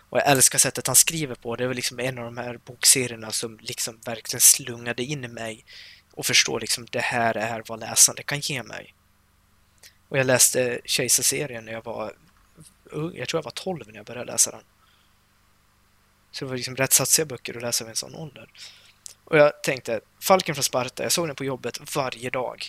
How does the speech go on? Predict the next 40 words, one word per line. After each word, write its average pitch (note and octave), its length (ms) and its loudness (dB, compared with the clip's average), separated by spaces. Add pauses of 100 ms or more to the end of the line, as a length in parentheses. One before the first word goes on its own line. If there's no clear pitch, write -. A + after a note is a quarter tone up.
(120)
Jag - 40 -20
är - 40 -2
alltså C#3+ 140 2
en C#3 40 0
riktigt C#3 340 2
stor D3 220 2
säljare A#2+ 500 4
under F#2+ 120 -14
sommaren. A2+ 400 -2 (640)
Den C3+ 120 -6
här C#3+ 140 6
måste B2 440 0
vara A#2 120 -4
bra. A#2 280 -4
Det A#2+ 60 -12
var, B2 320 -6 (120)
han C#3 160 -6
har A#2 60 -6
spartaner, B2+ 840 0
det C3 60 -12
handlar A#2+ 180 -14
om A2+ 60 -14
perserriket. B2 920 0 (360)
Några, A#2+ 360 -4 (320)
jag - 100 -10
tror A#2+ 140 -6
det A#2 60 -14
var A2+ 100 -14
några A#2 180 -14
hundra A#2+ 240 -12
år A#2 200 -8
efter A2+ 260 -8
Leonidas. A#2 520 -10
Och - 60 -16
det B2+ 80 -12
var A#2+ 280 -14
inbördeskrig B2 800 -4
mellan A2 220 -16
två B2 160 -12
bröder. A2+ 580 -4